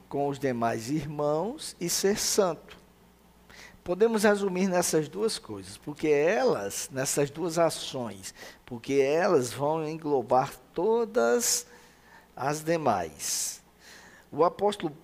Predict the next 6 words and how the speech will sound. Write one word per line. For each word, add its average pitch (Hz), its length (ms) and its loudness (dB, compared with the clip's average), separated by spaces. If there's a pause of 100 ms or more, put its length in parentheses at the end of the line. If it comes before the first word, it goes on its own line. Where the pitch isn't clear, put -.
Paulo 143 500 2 (1300)
tem, 165 260 2 (540)
expressa 180 720 0
nos 131 200 -6
seus 120 720 -4 (560)
ensinos, 147 1200 -2